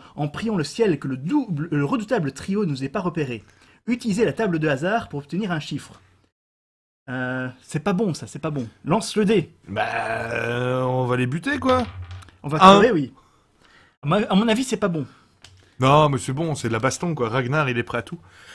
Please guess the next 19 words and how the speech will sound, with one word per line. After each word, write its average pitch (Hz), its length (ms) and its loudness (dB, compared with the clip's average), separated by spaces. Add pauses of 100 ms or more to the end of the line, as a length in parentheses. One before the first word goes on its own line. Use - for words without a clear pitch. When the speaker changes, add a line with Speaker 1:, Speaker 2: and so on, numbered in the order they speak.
(120)
Speaker 2:
Note 226 140 2
que 220 100 -2
si 190 120 -2
on 185 140 4
meurt 202 180 4
dans 180 80 6
le 156 60 2
premier 160 280 2
combat, 156 260 0
ce 156 100 0
sera 139 180 -4
cool. 170 240 -6 (1300)
<laughs> 147 60 -2 (3250)
Speaker 1:
Alors. 160 380 -2 (1800)
Je 147 80 -6
te 147 100 -6
laisse 160 200 -2
le 151 60 -4
lire. 127 280 -8